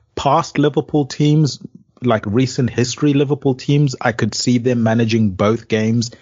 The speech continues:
and being able to concentrate on one game at a time. Can this Liverpool team do that against Bournemouth? And then what scoreline are you giving? And then also on Bournemouth,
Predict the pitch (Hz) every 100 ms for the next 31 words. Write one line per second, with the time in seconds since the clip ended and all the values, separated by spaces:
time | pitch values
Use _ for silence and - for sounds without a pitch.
0 | _ - 110 104 - - _ 127 120 117
1 | 113 113 110 - 117 98 104 110 - 110
2 | 98 95 104 110 104 98 101 98 101 110
3 | - _ - 104 101 101 110 107 120 151
4 | - _ _ _ _ _ _ _ - 135
5 | 120 123 151 147 147 147 120 - 123 107
6 | 107 123 139 131 127 131 123 - 135 135
7 | 139 117 110 113 113 110 113 123 - -
8 | - - 127 123 113 107 104 101 95 120
9 | 101 92 98 110 117 135 135 - 120 95
10 | 127 135 113 98